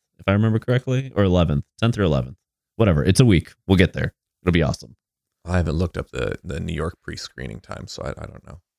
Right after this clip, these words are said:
Speaker 1: The New York pre-screening
Speaker 2: New
Speaker 1: times?
Speaker 2: York.
Speaker 1: New York. <laughs> Tell me more of New York's pre-screening times.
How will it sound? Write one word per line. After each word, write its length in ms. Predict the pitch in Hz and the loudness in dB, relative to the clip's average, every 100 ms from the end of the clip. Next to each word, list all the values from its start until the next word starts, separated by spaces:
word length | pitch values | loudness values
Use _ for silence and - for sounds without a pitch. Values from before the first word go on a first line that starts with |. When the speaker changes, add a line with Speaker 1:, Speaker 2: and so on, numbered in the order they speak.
| _ _ - | _ _ -6
Speaker 1:
The 180 | 90 82 | -4 0
New 100 | 85 | 2
York 360 | 82 82 - | 2 2 0
pre-screening 480 | - 92 - 98 95 | 0 0 0 2 2
Speaker 2:
New 60 | 98 | 2
Speaker 1:
times? 180 | 101 98 | 4 4
Speaker 2:
York. 340 | 90 90 82 110 | 6 4 4 4
Speaker 1:
New 80 | |
York. 500 | 104 98 92 110 120 - 101 | 6 8 8 6 4 -2 -6
<laughs> 140 | 107 | 2
Tell 180 | - 113 | 6 8
me 120 | 113 | 10
more 160 | 110 113 | 10 8
of 80 | 104 | 8
New 80 | 104 | 8
York's 440 | 101 101 82 - | 8 8 6 2
pre-screening 480 | - 87 - 87 90 | 2 4 4 4 4
times. 180 | 92 | 4